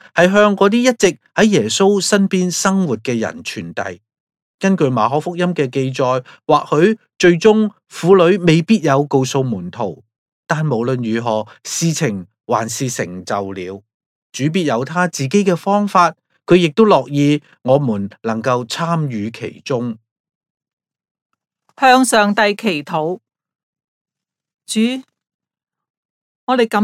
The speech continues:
Speaker 2: 謝你，我哋往往過住一啲因循嘅日子，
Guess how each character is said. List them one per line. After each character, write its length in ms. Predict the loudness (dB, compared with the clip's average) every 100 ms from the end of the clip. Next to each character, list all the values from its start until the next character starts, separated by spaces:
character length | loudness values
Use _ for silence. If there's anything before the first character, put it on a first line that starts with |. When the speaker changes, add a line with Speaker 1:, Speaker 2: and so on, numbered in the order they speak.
| 2
Speaker 2:
謝 220 | 2 0
你， 320 | -2 -4 -6 -10 _ _ _ _ _
我 120 | 2 2
哋 140 | 4
往 220 | 4 4
往 220 | 4 2
過 200 | 2 0
住 140 | -2 -2
一 80 | -2
啲 140 | -2
因 340 | -2 0 0 0
循 280 | -4 -6
嘅 200 | -4 -4
日 60 | -6 -10
子， 360 | -10 -10 -10